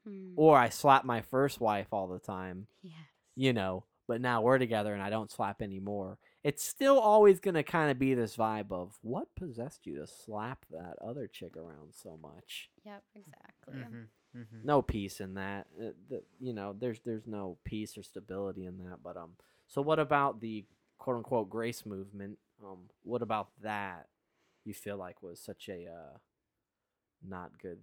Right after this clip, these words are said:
Speaker 2: <laughs> experience?
Speaker 1: Um, how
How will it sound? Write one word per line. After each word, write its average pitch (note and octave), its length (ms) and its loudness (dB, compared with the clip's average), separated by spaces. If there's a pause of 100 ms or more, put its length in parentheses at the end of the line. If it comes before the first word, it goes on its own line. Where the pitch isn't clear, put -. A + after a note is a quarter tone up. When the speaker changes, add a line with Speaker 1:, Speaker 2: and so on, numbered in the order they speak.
(160)
Speaker 2:
<laughs> - 280 -20
experience? - 840 -16 (1400)
Speaker 1:
Um, G3+ 420 -8 (220)
how G#3+ 420 -10